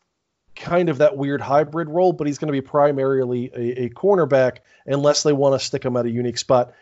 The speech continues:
We saw that the same way with Matthew Judon last year, where all of a sudden dude's lining up in the middle of the field at inside linebacker, and you're like, "Hold up, that's not where you belong."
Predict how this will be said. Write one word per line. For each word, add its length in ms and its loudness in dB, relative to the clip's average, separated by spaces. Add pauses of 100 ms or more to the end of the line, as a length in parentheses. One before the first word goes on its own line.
(140)
We 120 -2
saw 260 2
that 180 -2
the 60 -16
same 320 -2
way 180 2
with 320 -2
Matthew 280 -2
Judon 420 -2
last 260 -2
year, 160 0
where 240 -4 (140)
all 120 2
of 60 2
a 60 -2
sudden 300 2
dude's 280 0
lining 220 4
up 120 2
in 60 -2
the 60 -4
middle 220 0
of 40 -4
the 80 -4
field 300 0
at 80 -6
inside 360 0
linebacker, 460 2
and 80 -10
you're 100 -4
like, 140 -4 (300)
"Hold 240 -2
up, 240 0 (520)
that's 280 -6
not 200 2
where 140 2
you 160 0
belong." 480 0